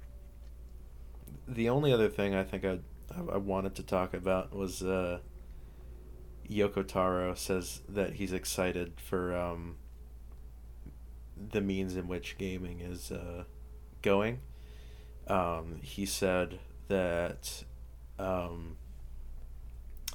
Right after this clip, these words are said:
he, he enjoys the boundary in which video games are, and he thinks that, uh, the definition of video game can be twisted in any way. So if, like,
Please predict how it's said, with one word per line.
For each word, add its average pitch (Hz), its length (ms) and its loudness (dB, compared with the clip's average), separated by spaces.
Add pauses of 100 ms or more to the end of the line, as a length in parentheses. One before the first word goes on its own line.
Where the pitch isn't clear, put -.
(1500)
he, 110 640 4
he 110 300 2
enjoys 104 420 6
the 101 80 2
boundary 98 580 6
in 92 140 2
which 95 180 2
video 95 320 4
games 90 380 0
are, 98 540 6 (800)
and 95 380 -2 (540)
he - 120 -8
thinks - 560 -2
that, 95 380 6
uh, 90 420 0
the 92 420 0 (440)
definition 98 560 4
of 87 60 -6
video 92 260 2
game 87 220 -4
can - 160 -6
be - 100 -6
twisted 92 480 -2
in 87 80 -6
any 95 480 -2 (400)
way. 92 400 4
So 87 480 2 (640)
if, 101 340 4
like, 95 480 4